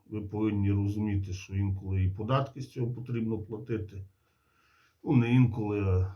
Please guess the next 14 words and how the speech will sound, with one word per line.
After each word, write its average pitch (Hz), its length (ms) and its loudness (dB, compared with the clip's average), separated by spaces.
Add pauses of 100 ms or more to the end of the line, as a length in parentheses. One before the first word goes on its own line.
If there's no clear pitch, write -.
якщо 98 600 0
все 98 640 0
нормально 101 760 0 (1600)
проведено, 123 640 6
включені 120 600 2
ці - 180 -2
кошти 113 420 0
в 101 140 0
доход, 113 520 2
навіть 101 400 -2
якщо 98 240 -2
на 104 140 0
єдиній 101 380 2
системі, 95 720 2